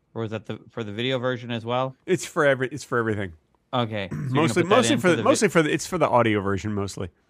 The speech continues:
Speaker 1: Okay, yeah. So you're not gonna
Speaker 2: So
Speaker 1: put it in the video, are
Speaker 2: Yeah,
Speaker 1: you?
Speaker 2: no, no, no. It's, it's for the thing.
Speaker 1: Yeah. Now, Dan's Over. Okay,
Speaker 2: Dan's
Speaker 1: that's
Speaker 2: Over.
Speaker 1: what it's called?
Speaker 2: Dan's Over.
Speaker 1: Yeah.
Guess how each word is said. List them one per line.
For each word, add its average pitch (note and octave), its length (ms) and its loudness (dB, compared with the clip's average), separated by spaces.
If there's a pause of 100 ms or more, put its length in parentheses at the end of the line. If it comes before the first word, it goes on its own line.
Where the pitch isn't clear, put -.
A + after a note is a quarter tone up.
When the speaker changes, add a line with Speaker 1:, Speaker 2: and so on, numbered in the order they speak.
Speaker 1:
Okay, A2+ 340 -4
yeah. A2 160 -4
So - 160 -8
you're A#2+ 100 -2
not A#2 120 0
gonna A#2+ 100 -2
Speaker 2:
So A2 40 0
Speaker 1:
put G2+ 120 -4
it F2+ 60 -6
in F2+ 200 -6
the E2+ 60 -10
video, E2+ 320 -8
are A#2+ 100 -4
Speaker 2:
Yeah, D4+ 180 4
Speaker 1:
you? D4+ 40 0
Speaker 2:
no, E4+ 220 2
no, D3+ 80 4
no. G#2 100 2
It's, - 280 -6
it's F3 180 -6
for E3+ 140 -6
the C3 100 -6
thing. G2+ 220 -8 (540)
Speaker 1:
Yeah. G2+ 240 -8 (520)
Now, B2+ 320 -4 (220)
Dan's F3 480 2
Over. A2 380 0 (160)
Okay, G2+ 260 -6
Speaker 2:
Dan's D3 260 6
Speaker 1:
that's - 20 4
Speaker 2:
Over. C3 100 8
Speaker 1:
what - 100 -6
it's - 80 -12
called? D3 160 -4 (160)
Speaker 2:
Dan's D#3+ 280 6
Over. A2+ 180 0
Speaker 1:
Yeah. G2 140 -6